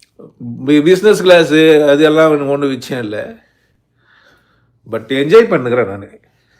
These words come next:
கடவுள் எனக்கு ஒரு சந்தர்ப்பம் கொடுத்துக்கிறாரு. விதவிதமான மனிதர்கள், விதவிதமான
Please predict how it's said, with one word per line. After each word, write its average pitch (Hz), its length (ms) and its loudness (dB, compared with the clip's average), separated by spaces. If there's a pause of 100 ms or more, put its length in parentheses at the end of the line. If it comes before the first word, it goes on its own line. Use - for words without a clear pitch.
(480)
கடவுள் 160 300 2
எனக்கு 127 240 -8
ஒரு - 120 -16
சந்தர்ப்பம் 131 360 -2
கொடுத்துக்கிறாரு. 101 500 -10 (600)
விதவிதமான 151 520 4
மனிதர்கள், 135 500 0
விதவிதமான 131 440 0